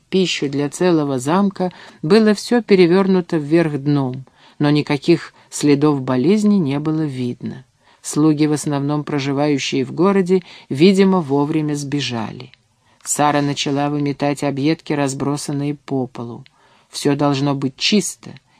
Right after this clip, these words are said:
ведь здесь надо будет положить матрас. Потом она развела сильный огонь и поставила кипятить огромную кастрюлю с водой, чтобы вымыть всё, что было возможно.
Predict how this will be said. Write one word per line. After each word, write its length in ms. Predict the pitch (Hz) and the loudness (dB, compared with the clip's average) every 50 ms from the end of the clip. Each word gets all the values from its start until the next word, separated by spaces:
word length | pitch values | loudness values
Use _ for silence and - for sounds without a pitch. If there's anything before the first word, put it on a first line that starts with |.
| _ _ | _ _
ведь 180 | 131 139 139 123 | 0 2 2 2
здесь 300 | 123 143 147 147 - - | 2 2 2 2 0 -2
надо 280 | 143 139 143 143 147 | -2 -2 -2 -2 -2
будет 360 | 139 135 135 143 151 151 - _ | -4 -2 -4 -4 -4 -6 -6 _
положить 500 | - 131 127 127 131 131 139 143 - - | -6 -4 -4 -4 -4 -4 -6 -6 -6 -8
матрас. 680 | 127 127 131 - - 139 170 175 156 - - - - _ _ _ _ _ _ _ _ _ _ | -6 -6 -6 -8 -8 -6 -6 -6 -6 -10 -14 -18 -20 _ _ _ _ _ _ _ _ _ _
Потом 340 | - 151 - 233 240 220 160 | -2 0 2 2 4 4 4
она 340 | 147 143 147 147 143 139 - - - | 2 2 0 0 -2 -4 -8 -12 -8
развела 540 | - 131 147 135 135 139 156 147 139 139 139 | -2 -2 0 0 2 2 2 2 2 0 0
сильный 520 | 135 - - 143 135 135 131 131 127 127 | -2 -2 -2 -2 0 0 0 -2 -2 -4
огонь 360 | 131 131 139 170 214 220 220 208 - - - - | -4 -2 0 2 2 2 2 0 -4 -10 -14 0
и 100 | - 196 | 2 2
поставила 600 | 196 - 202 196 - - 262 269 254 247 226 214 202 | 2 2 0 -2 -2 0 0 0 2 2 2 0 0
кипятить 540 | - - 170 - 170 - - 202 202 - 165 | 0 -2 0 0 -2 0 0 -2 -2 0 -2
огромную 500 | 143 135 147 160 175 180 180 165 156 147 | -2 0 2 2 4 4 4 2 0 -2
кастрюлю 520 | - 147 143 - - 143 151 147 143 143 | -2 -4 -4 -4 -2 -2 -2 0 -2 -2
с 120 | 131 - | -4 -4
водой, 420 | 135 131 127 131 151 196 220 220 - - - - - | -4 -4 -2 0 2 2 2 2 0 -6 -14 -20 -14
чтобы 420 | - - - - 175 160 160 175 170 | -14 -4 0 2 2 4 4 4 4
вымыть 440 | 208 247 240 226 226 202 - - - | 6 6 6 4 4 2 -2 -10 -16
всё, 280 | - - - - 196 220 | -14 -6 0 2 2 2
что 220 | - - - 170 | 0 -2 -4 -4
было 280 | 147 139 147 156 156 156 | -2 0 0 0 0 0
возможно. 720 | 151 151 143 135 127 123 123 123 120 - 131 131 - | -2 -2 -2 -2 -2 -4 -4 -6 -10 -14 -16 -18 -20